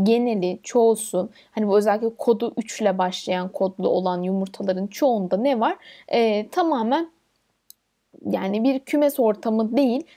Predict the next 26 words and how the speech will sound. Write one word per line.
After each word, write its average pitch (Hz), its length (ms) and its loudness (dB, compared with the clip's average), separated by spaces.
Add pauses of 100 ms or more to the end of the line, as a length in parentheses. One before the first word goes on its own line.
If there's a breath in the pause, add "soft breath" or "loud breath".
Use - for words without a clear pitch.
tamamen 285 480 0
bir 311 60 2
fabrika 277 480 0
ortamında 247 460 2
yumurta 208 420 0
üretiliyor. 185 540 0 (260 loud breath)
Dolayısıyla 302 580 2 (220 loud breath)
bir 269 120 4
iç - 300 -6
döllenmenin 285 560 2
görülebilmesi 269 720 2
için 285 180 -4
bir 285 40 2
horozun 285 480 2
olması 233 420 2
lazım 185 300 0
o 196 120 -2
kümeste. 196 560 -2 (300 loud breath)
E, 254 80 6 (100)
onlar 302 440 2
sadece 359 460 -2
tavuk 330 360 -2
çiftliği. 185 420 -2
Dolayısıyla 269 580 0
herhangi 285 400 0
bir 311 140 0